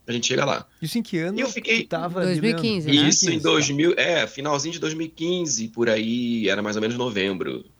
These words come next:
Speaker 1: por aí.
Speaker 3: Tá.
Speaker 1: E eu fiquei ali vendo, então, o vídeo, né, assistindo, e ele falando contra e explicando o que que era a teoria, que é basicamente a Terra não seria uma esfera, conforme a gente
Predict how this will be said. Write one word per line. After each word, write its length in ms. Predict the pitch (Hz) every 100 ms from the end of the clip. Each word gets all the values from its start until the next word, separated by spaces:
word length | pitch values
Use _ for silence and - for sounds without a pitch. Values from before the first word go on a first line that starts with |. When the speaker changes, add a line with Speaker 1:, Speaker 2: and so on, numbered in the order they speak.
| _ _
Speaker 1:
por 140 | - 151
aí. 260 | 104 143 -
Speaker 3:
Tá. 260 | 156 127 - - - _ _ _ _ _ _ _ _ _ _ _ _ -
Speaker 1:
E 340 | 214 214 226 - _ _ _ _ _ _ _ _
eu 100 | 147
fiquei 200 | 147 180
ali 160 | 196 226
vendo, 280 | 95 117 143
então, 300 | 101 110 117
o 40 |
vídeo, 320 | 87 98 117 98
né, 100 | 98
assistindo, 720 | 98 101 - - 104 151 123
e 100 | 98
ele 140 | 98 104
falando 560 | - 127 95 127 117
contra 640 | - - 107 156 143 98 -
e 240 | 73 78
explicando 640 | 82 - 214 208 - 147 165
o 20 |
que 140 | 190
que 140 | - 160
era 160 | 151
a 40 | 147
teoria, 460 | 165 185 160 107
que 80 | 98
é 60 | 110
basicamente 600 | 107 107 135 107 80 87
a 40 |
Terra 260 | 85 92 92
não 120 | 104
seria 320 | - 98 85
uma 120 | 85
esfera, 440 | 90 - 123 135 131
conforme 360 | 90 - 82
a 40 | 85
gente 480 | 80 78 95 80